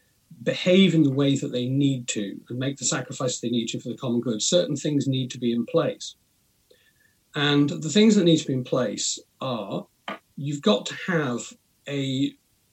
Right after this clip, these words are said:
common understanding and communication of why the behaviour that you are asking everybody to undertake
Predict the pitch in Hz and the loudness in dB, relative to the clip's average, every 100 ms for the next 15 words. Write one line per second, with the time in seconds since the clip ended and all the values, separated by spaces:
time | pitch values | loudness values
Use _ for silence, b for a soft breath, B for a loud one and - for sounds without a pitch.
0 | _ - - 214 220 202 156 156 143 - | _ -12 2 6 6 6 4 2 0 -4
1 | 151 143 139 131 127 - 143 127 120 - | -2 -2 -2 -4 -6 -4 -4 -2 -4 -4
2 | 120 117 - - - - 123 - 131 147 | -6 -6 -8 -12 -12 -8 -8 -8 -6 -2
3 | 170 175 156 156 127 139 131 117 104 113 | 2 2 0 -2 -4 -4 -4 -6 -6 -8
4 | 113 107 120 143 - 127 - 139 160 127 | -8 -10 -10 -10 -8 -8 -8 -6 -4 -4
5 | 127 117 127 113 113 - 110 | -6 -6 -6 -6 -8 -12 -12